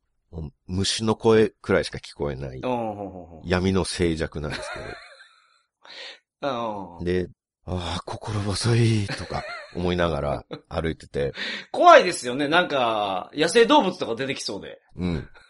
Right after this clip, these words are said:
Speaker 2: 強盗とかじゃなくて。
Speaker 1: 何がいるかわからない。
Speaker 2: はいはいはいはい。
Speaker 1: 野良ハイエナとかいますからね。
Speaker 2: <laughs> そうそうそう。
Speaker 1: まあ、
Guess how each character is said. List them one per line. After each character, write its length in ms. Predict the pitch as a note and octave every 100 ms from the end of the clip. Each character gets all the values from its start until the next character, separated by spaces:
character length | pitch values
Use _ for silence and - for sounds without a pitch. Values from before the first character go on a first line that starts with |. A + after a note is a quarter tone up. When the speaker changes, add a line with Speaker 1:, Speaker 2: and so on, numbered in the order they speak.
| _ - - -
Speaker 2:
強 200 | D#3 F3+
盗 160 | F3
と 0 |
か 40 | G2+
じ 60 |
ゃ 40 | G#2+
な 20 |
く 40 |
て。 60 | A2+
Speaker 1:
何 80 | A2+
が 120 | A2
い 60 |
る 100 | G#2+
か 280 | G2 G2 F2+
わ 100 | F2
か 140 | - F2+
ら 100 | F2+
な 80 |
い。 20 | D#3+
Speaker 2:
は 140 | C#3+
い 80 | A#2+
は 120 | A2
い 60 | G#2+
は 120 | F2+
い 60 | -
は 160 | E2
い。 120 | D#2 _
Speaker 1:
野 180 | D#2+ G#2+
良 140 | C3+
ハ 220 | B2+ C3+ C#3
イ 160 | C3+
エ 60 | A2
ナ 160 | D#2+
と 100 | C2+
か 80 | B1
い 60 | C#2
ま 100 | C#2
す 80 | -
か 80 |
ら 60 | B1
ね。 80 | A#1+
Speaker 2:
<laughs> 0 |
そ 320 | - B2+ C4+
う 20 |
そ 340 | - - A#3 G#3
う 40 |
そ 460 | - - G#3 F#3+ - _ -
う。 40 | - _ B2+ - - - _
Speaker 1:
ま 100 |
あ、 20 | -